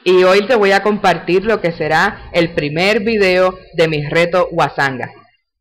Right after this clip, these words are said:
Quiero compartir con ustedes por varios días consecutivos un video diario, aparte de artículos y todo como siempre hago en mi negocio, pero hoy comienzo con el reto Wasanga. ¿Y qué te voy a decir hoy?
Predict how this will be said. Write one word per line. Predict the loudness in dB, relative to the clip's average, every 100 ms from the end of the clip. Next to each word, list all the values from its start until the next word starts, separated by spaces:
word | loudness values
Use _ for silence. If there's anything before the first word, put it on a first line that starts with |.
| _ _ _ -2
Quiero | 2 2
compartir | 0 -2 0 -2 -2
con | -2
ustedes | -2 0 0 0 0
por | -2 0
varios | 2 2 2
días | 0 0 -2
consecutivos | -6 -6 -6 -4 -2 0
un | 0 0
video | 0 0 2 0
diario, | 2 2 2 0 -2 -4
aparte | -2 -2 0
de | 0
artículos | 0 -2 -2 0 0
y |
todo | 2 0
como | 0 -6
siempre | -6 -4 -2
hago | -2
en | -2
mi | -4
negocio, | -2 -2 -2 -6 -8 _ -20 _
pero | -2 2 2 0
hoy | 0 0 0
comienzo | -2 0 -2 -2 -4 -2
con | -2
el | -2 -2
reto | -4 -2
Wasanga. | -2 -2 -6 -10 -12 -18 _ _ -20 _ _
¿Y | -8 -2
qué | 0
te | 2
voy | 2
a | 2
decir | 2 0 0
hoy? | 0